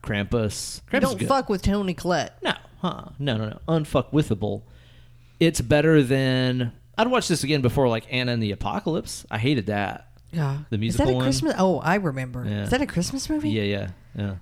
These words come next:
Speaker 2: That movie sucks.
Speaker 1: Yeah, we did that a couple of years ago on the show, and I, I just don't like that one. This is at least better than that, but it's still just okay.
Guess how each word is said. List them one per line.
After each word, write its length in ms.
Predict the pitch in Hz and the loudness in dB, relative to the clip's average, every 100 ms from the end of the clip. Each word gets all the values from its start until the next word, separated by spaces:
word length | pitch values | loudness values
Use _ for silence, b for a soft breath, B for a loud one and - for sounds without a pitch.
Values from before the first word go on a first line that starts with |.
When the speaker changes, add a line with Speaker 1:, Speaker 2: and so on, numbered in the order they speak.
| - | -4
Speaker 2:
That 80 | 220 | 0
movie 200 | 226 131 | 0 -2
sucks. 480 | - 135 143 131 107 | -6 -4 -4 -2 -2
Speaker 1:
Yeah, 80 | |
we 80 | 113 | 0
did 140 | 139 120 | 2 2
that 140 | 110 | 0
a 40 | |
couple 220 | 110 107 107 | -2 -6 -4
of 40 | |
years 180 | 107 107 | -4 -4
ago 100 | 104 | -4
on 80 | 98 | -4
the 60 | |
show, 220 | 92 110 | -4 -4
and 100 | 95 - | -4 -6
I, 280 | 127 160 92 - | -4 -4 -4 -10
I 120 | - 117 | -8 -6
just 220 | 101 - | -8 -8
don't 160 | 110 - | -8 -4
like 200 | 104 - | -4 -2
that 180 | 101 | -2
one. 180 | 107 101 - b b b b - | -2 -4 -6 b b b b -2
This 200 | 311 320 | 0 4
is 180 | 247 170 | 4 4
at 100 | 175 | 4
least 320 | 151 151 - | 6 4 2
better 240 | 131 131 135 | 0 0 0
than 200 | 131 113 | -2 -2
that, 220 | 110 - | -4 -2
but 100 | 135 | -4
it's 100 | - | -2
still 180 | - 220 | 0 2
just 280 | 185 - - _ _ _ | 4 2 -4 _ _ _
okay. 460 | 131 123 101 - | 4 4 0 -12